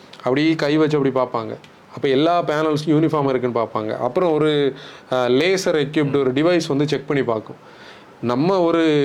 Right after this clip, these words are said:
லோக்கல் டிங்கர் கிட்ட கொண்டு விட்டாலே அந்த டிங்கர் என்ன பண்ணுவாங்க, கை வச்சு பார்க்கும்போது அந்த பேனல் தென்னி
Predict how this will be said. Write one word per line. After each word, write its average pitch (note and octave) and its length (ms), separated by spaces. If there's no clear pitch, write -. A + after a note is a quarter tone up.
லோக்கல் G#3 440
டிங்கர் G#3 340
கிட்ட F3+ 220
கொண்டு D#3 200
விட்டாலே C#3 340
அந்த D#3 160
டிங்கர் E3 280
என்ன D3 160
பண்ணுவாங்க, C#3 400
கை D3 200
வச்சு D#3 200
பார்க்கும்போது C#3 760
அந்த C#3+ 220
பேனல் E3 360
தென்னி E3+ 280